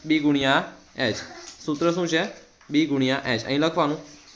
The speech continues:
સમાંતર બાજુ, તમે આખું લખજો. સમાંતર બાજુ ચતુષ્કોણનું ક્ષેત્રફળ તમે આખું લખજો.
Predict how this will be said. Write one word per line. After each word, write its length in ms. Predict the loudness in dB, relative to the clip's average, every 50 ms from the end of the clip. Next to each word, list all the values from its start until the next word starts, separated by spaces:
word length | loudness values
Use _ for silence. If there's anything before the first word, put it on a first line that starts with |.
| -20 -18 -6 -2
સમાંતર 500 | -2 0 2 2 0 2 2 0 0 2
બાજુ, 260 | 2 2 2 2 0
તમે 180 | 0 0 2
આખું 220 | 2 0 2 2 0
લખજો. 200 | 0 0 0 -2
સમાંતર 480 | -4 -4 -2 -2 -2 -2 0 -2 -2
બાજુ 380 | 0 2 2 2 2 0 -2 -4
ચતુષ્કોણનું 1000 | -2 -2 -4 -2 -2 -4 -6 -6 -4 -2 -2 0 0 -2 -2 -2 -4 -4 -8 -14 -20 -20 -20 -20 -20 -20 -20 -20 -20 -20 -20 -20
ક્ષેત્રફળ 600 | -10 -6 -4 -4 -2 0 0 -2 0 0 0 0
તમે 220 | 0 0 0 2 2
આખું 260 | 2 2 0 0 2
લખજો. 360 | 2 2 0 0 -2 -4 -4